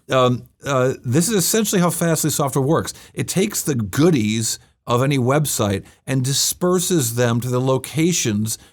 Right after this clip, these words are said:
of where someone might actually be consuming them. They create these things on the edge of the cloud, and they cache the,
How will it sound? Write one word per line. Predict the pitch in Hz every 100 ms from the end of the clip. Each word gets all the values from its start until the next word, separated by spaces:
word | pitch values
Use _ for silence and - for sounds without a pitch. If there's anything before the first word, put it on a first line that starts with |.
| -
of | 113
where | 127 147 147
someone | - 147 143
might | 135 131 127
actually | 127 - 131
be | 113
consuming | 123 117 - 214 190 107
them. | 101 107 - _ -
They | 135
create | 131 151 147
these | 147 123
things | - 139 139 135
on |
the | 131 139
edge | - 156 175 139 -
of | 127 120
the | 123
cloud, | 120 - 170 139 104 113 147 - _ _ _ _ _ -
and | 120
they | 123
cache | 123 - - 160 170 151 -
the, | 123 120 120 110